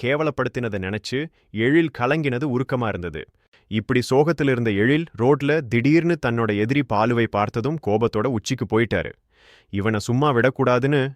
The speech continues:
நண்பர்களோட சேர்ந்து பழிவாங்க துடிச்சாரு. பாலு தான் தனத்தோட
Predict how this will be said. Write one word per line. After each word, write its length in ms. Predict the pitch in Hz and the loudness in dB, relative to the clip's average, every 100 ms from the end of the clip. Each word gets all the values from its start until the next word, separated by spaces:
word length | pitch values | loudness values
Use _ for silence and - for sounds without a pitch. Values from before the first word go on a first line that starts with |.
| - | -4
நண்பர்களோட 540 | 101 110 123 113 110 | -2 2 2 2 0
சேர்ந்து 380 | 120 107 107 110 | 0 0 0 0
பழிவாங்க 460 | 101 101 107 107 131 | 0 2 2 0 -2
துடிச்சாரு. 540 | 113 120 117 85 - _ _ _ | -2 -2 -2 -4 -8 _ _ _
பாலு 300 | - 147 208 | -2 2 2
தான் 180 | 196 196 175 | 2 2 0
தனத்தோட 280 | 151 143 | 0 2